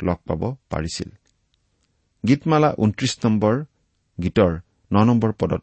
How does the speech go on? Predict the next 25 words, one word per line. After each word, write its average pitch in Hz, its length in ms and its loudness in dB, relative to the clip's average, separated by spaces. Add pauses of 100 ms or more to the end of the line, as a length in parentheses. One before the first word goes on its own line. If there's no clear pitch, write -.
এইদৰে 92 360 0
কৈছে, 76 300 -8 (1080)
তেওঁৰ 139 260 6
মন্দিৰত 120 500 4 (120)
সকলোৱেই 110 500 2 (320)
গৌৰৱ 107 520 2
গৌৰৱ 107 420 2
বুলি 90 160 -2
কৈছে। - 360 -10 (560)
ঈশ্বৰৰ 101 560 2
মন্দিৰত 98 520 0 (380)
যিচয়াই 127 500 2
এই 131 200 2
কথা 117 240 -2
উদ্ঘাটন 92 480 -2
কৰিলে 123 360 0 (320)
যে 104 100 0
ইছৰাইল 139 480 0
জাতিৰ 143 360 0
যিজন 113 440 2
প্ৰকৃত - 460 -4 (140)
ৰজা 82 340 0 (380)
তেওঁ 92 220 0
মৃত 85 240 -2
নহয়। 98 440 -4